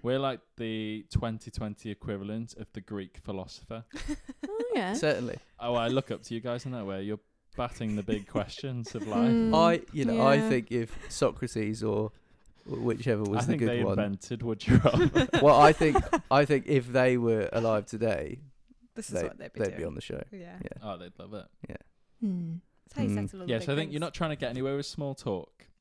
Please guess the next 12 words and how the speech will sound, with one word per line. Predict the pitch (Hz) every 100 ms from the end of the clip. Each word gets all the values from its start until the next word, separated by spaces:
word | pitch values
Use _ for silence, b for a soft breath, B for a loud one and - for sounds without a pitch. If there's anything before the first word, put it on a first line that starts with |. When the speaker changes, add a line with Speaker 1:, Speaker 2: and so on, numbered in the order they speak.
| _
Speaker 1:
um, | 107 98 98 95 92 92 95 _ _ _
and | 110 107
you're |
not | 110 117
invested | 117 110 107 104 - 110
in | 113
the | 107
answer. | 95 87 - 113 113 _ _ _ _ _ _ _ _ _ _ -
Whereas | 104 104 104
deep, | 127 120
meaningful | 113 107 107
chat, | - 110 107